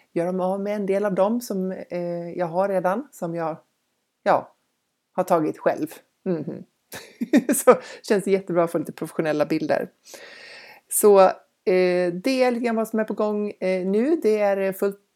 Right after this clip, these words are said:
upp och, eh, jag håller ju också på med själva produktionen av den här utmaningen, Soloprenörrevolutionen, tio dagar för stordåd. Och, eh, det är ju jätte-, jätteroligt att skapa den här utmaningen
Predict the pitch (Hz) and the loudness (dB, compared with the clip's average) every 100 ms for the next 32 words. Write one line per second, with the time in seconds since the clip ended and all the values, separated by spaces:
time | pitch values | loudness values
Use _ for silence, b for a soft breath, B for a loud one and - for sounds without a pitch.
0 | - 226 330 - - - 190 190 - 185 | 0 0 0 -6 -20 -4 -4 -4 -4 -2
1 | 180 185 196 185 185 190 - 277 254 180 | 0 0 0 -2 -4 -10 -4 -2 0 -2
2 | 156 - - - 165 165 - 175 175 - | -4 -8 -12 -12 -6 -6 -4 -4 -4 -2
3 | 269 196 147 151 156 - - 185 - 233 | -2 -2 -6 -8 -8 -8 -6 -8 -6 -8
4 | 220 - - 139 - 165 160 170 180 175 | -6 -8 -12 -8 -4 -2 -2 -4 -6 -2
5 | 180 175 175 180 214 156 - - - 190 | -2 -2 -4 -2 -2 -4 -10 -14 -6 -4
6 | 170 165 147 147 156 - 170 175 180 - | -2 -2 -4 -6 -10 -6 -6 -4 -6 -8
7 | - B B B B 185 180 165 - _ | -12 B B B B 2 2 0 -8 _
8 | - - - - 170 196 202 196 202 196 | -8 -6 -4 -6 -2 0 0 -2 -4 -4
9 | 208 208 - _ _ 180 180 185 185 - | -4 -4 -6 _ _ -2 0 -2 -4 -6
10 | 190 190 208 175 - - - - - - | -2 2 0 0 -6 -8 -10 -8 -4 -4
11 | - - 165 - - 147 - - - | -6 -10 -10 -12 -10 -10 -10 -10 -14